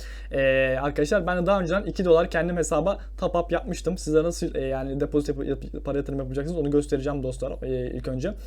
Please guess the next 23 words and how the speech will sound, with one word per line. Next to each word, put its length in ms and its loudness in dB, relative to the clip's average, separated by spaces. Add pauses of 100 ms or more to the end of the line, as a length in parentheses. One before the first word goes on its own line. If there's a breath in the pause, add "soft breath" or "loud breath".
(340 loud breath)
Aşağı 260 4
indiğimizde 300 4
burada 180 2
partnerleri 500 2
var. 160 4
Shopee, 480 0 (220 loud breath)
e, 120 -2
Orami, 440 2
Lazada, 540 4 (200 loud breath)
Bukalapak, 760 2 (140)
Amazon 400 0
ve 120 2 (240 loud breath)
Tokopedia 480 4
olmak 200 0
üzere 180 0
ünlü 280 0
büyük 140 0
şirketler 360 0
arkadaşlar. 320 -2
Uzun 180 0
süredir 260 2
partnerleri 520 -2
görüyorsunuz. 520 -2